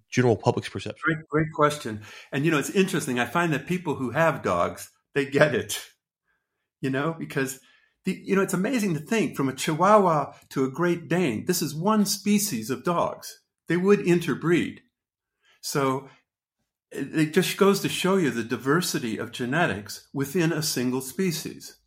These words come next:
Speaker 2: So, um, it, it's a great point that you make, because as I said, when I was in graduate school,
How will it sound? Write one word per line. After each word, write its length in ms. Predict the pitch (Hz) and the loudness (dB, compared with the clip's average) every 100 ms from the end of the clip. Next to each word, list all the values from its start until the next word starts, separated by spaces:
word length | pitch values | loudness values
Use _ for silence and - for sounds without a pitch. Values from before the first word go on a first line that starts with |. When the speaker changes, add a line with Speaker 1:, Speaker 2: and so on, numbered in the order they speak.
| _ _ _ _ - - _ _ | _ _ _ _ -20 -20 _ _
Speaker 2:
So, 420 | - 170 165 156 | -6 0 0 0
um, 440 | 180 170 170 170 - - _ _ | 0 0 0 -4 -10 -20 _ _
it, 320 | _ - 156 | _ -8 -6
it's 220 | - 160 175 | -4 -4 2
a 40 | |
great 220 | 208 202 | 6 6
point 220 | 190 190 | 6 2
that 100 | 160 | 2
you 80 | 139 | 0
make, 300 | 147 170 147 | 2 2 2
because 260 | 139 156 151 | -2 -2 2
as 160 | 175 | 4
I 80 | 147 | 4
said, 320 | 131 - 160 | 0 0 0
when 100 | 123 | 2
I 100 | 135 | 2
was 120 | 151 147 | 2 2
in 80 | |
graduate 400 | 117 131 135 117 | 0 2 0 -2
school, 560 | 98 - 104 98 104 - | -8 -6 -4 -4 -6 -12